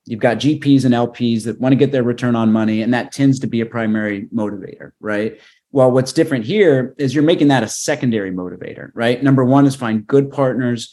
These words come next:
good actors, good science, good treatments, the things that are gonna benefit most and be most impactful towards patients that battle E B and other rare diseases as ince-, you know, really, really priority number one.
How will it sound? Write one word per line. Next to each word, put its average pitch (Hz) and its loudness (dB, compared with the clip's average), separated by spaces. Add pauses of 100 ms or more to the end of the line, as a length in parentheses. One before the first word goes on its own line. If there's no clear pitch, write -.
(340)
good 143 4
actors, 113 -4 (140)
good 143 2
science, 113 -6
good 151 2
treatments, 113 -2
the 123 -6
things 131 2
that 123 -2
are 117 -2
gonna 127 0
benefit 127 -2
most 135 2
and 117 -2
be 113 -4
most 117 -2
impactful 117 -6 (360)
towards 196 2
patients 117 -4
that - -10
battle 110 -4
E 131 0
B 120 -2
and 113 0
other 131 0
rare 117 0
diseases 120 0 (260)
as 127 -2
ince-, 147 0
you 147 4
know, 117 0
really, 156 2
really 147 4
priority 135 -4
number 123 0
one. 143 0